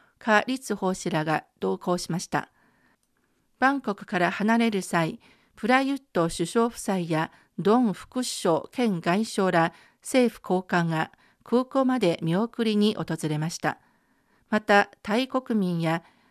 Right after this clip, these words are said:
華僑、華人は中国、タイ両国の国旗を持って観賞しました。習近平国家主席の夫人、彭麗媛氏は、現地時間十九日午前、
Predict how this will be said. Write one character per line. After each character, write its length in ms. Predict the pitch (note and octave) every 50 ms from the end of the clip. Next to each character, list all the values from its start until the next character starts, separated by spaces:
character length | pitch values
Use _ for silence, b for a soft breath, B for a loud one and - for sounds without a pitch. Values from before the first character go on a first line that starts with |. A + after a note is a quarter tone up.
| b b
華 140 | - - B3+ B3+
僑、 340 | B3 - - F#3 E3 - -
華 180 | - - A#3+
人 280 | A#3+ - A#3 G3+ F3+ D#3+
は 200 | D#3 D#3+ D#3+ b b b b b b b b
中 240 | - - - C4 B3+
国、 140 | A3+ G#3 F3 - -
タ 160 | - A3 A3
イ 160 | G#3 F#3 E3+ E3+
両 200 | A3 A#3 B3 A#3+
国 260 | - F3 - - E3+
の 140 | E3 D#3 -
国 160 | - E3 D#3+ _ - -
旗 180 | A#3+ B3 B3
を 40 | A#3+
持 100 | A#3 A#3+
っ 100 | A#3+ -
て 220 | - - E3 D#3+ -
観 200 | - - F3+ F3+
賞 180 | F3 - F3 E3
し 140 | E3+ - -
ま 80 | D#3+
し 80 | E3+ -
た。 180 | - D3 - - _ _ _ _ _ _ _ _ _ _ _ _ _ _ _ _ _ _ _ _ _ _ _ _ _ _ _ _ _ _ _ _ _ _ _ _ _ _ _ _ _ _ _ _ _ _ _ _ _ _ _
習 240 | - - - C4 C#4
近 260 | C4+ - D4 D4 C#4
平 220 | C4 - G3 F3 E3+
国 180 | F3 - F#3+ F#3+ _
家 160 | - B3+ C4
主 40 | -
席 320 | - - G#3+ F#3 - - F3
の 100 | E3+ D#3+
夫 180 | E3 - E3+
人、 260 | D#3 - F3 E3+ F3 -
彭 300 | - F3+ G#3 A3 B3+ C4+
麗 220 | C4+ C4+ C4 A#3
媛 160 | G3+ F3+ E3+
氏 200 | E3+ - - -
は、 220 | D#3 E3 E3 E3 b b b b b b b b b b b b b
現 200 | - G#3 A3+ B3
地 100 | A#3+ B3+
時 120 | A#3 A#3 A#3+
間 280 | - G#3 F3+ E3+ E3
十 220 | E3 - C4 C4 A#3+
九 120 | - -
日 280 | G3 F#3+ F3 - - D#3+
午 160 | - F#3 -
前、 240 | - F3 D#3 D#3+ -